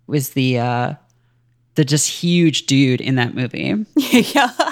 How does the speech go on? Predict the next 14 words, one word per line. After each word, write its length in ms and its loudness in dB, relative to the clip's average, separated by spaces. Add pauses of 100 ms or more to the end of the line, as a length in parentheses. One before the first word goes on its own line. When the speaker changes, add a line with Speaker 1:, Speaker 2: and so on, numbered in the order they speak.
(100)
Speaker 1:
And, 280 2
uh, 440 0 (760)
just, 240 -2
like, 140 2
a 60 4
great 280 0
character, 440 0
a 100 0
lot 160 2
of 80 -2
fun. 380 -2 (1040)
So, 480 4
yeah, 320 4 (420)
um, 580 2